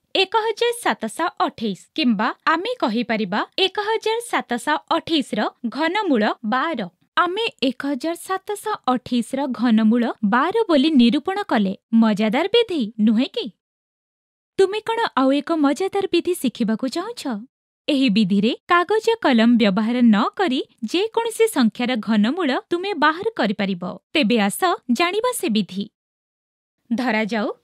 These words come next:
ବତିଶ ହଜାର ସାତଶହ ଅଠଷଠିର ଘନମୂଳ ବାହାର କରିବାକୁ ହେବ। ପ୍ରଥମ ସୋପାନରେ ଆମେ ସଂଖ୍ୟାକୁ ତିନି ଅଙ୍କର ସମୂହ ଭାବରେ ଭାଗ କରିଦେବା। ଏଠାରେ ସାତଶହ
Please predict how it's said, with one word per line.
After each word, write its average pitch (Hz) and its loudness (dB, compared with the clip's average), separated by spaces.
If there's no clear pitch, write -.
ବତିଶ 294 -4
ହଜାର 453 -4
ସାତଶହ 285 -6
ଅଠଷଠିର 294 -2
ଘନମୂଳ 427 -2
ବାହାର 240 0
କରିବାକୁ 240 -4
ହେବ। 311 -6
ପ୍ରଥମ 370 0
ସୋପାନରେ 233 4
ଆମେ 277 4
ସଂଖ୍ୟାକୁ 302 2
ତିନି 392 0
ଅଙ୍କର 240 4
ସମୂହ 220 4
ଭାବରେ 349 0
ଭାଗ 277 0
କରିଦେବା। 202 0
ଏଠାରେ 330 -2
ସାତଶହ 440 -2